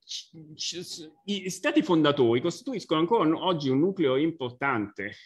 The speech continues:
in, in queste dinamiche europee, malgrado tutti gli allargamenti, malgrado è in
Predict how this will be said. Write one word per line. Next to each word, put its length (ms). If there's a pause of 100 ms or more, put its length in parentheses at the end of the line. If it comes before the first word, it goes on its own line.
(140)
in, 280
in 280
queste 300
dinamiche 680
europee, 640
malgrado 480
tutti 240
gli 80
allargamenti, 800
malgrado 560 (360)
è 260
in 320